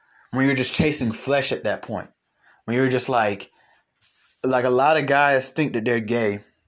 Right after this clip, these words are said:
because they might have tried something with a guy and it was just, like, a way more intense experience. What you don't understand is the, when, and this is what the devil did, is how the devil really tricked the whole world, right?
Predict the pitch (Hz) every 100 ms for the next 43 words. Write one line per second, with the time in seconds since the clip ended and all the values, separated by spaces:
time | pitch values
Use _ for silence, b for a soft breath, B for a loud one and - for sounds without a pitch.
0 | _ _ _ _ - 123 135 120 110 107
1 | - b b _ - 120 127 120 110 -
2 | 143 139 135 - 120 123 120 107 98 110
3 | 131 104 95 - b b b b b b
4 | - 120 110 107 104 127 120 120 - 117
5 | - 113 107 104 110 120 120 113 110 113
6 | 110 110 107 - 131 120 104 - 127 123
7 | 104 101 135 135 127 117 139 135 107 98
8 | B B B B B _ 123 123 117 107
9 | - _ _ - 127 117 - 120 104 120
10 | 113 95 113 113 113 98 104 104 98 98
11 | - - 113 - 101 107 104 110 107 92
12 | - 104 104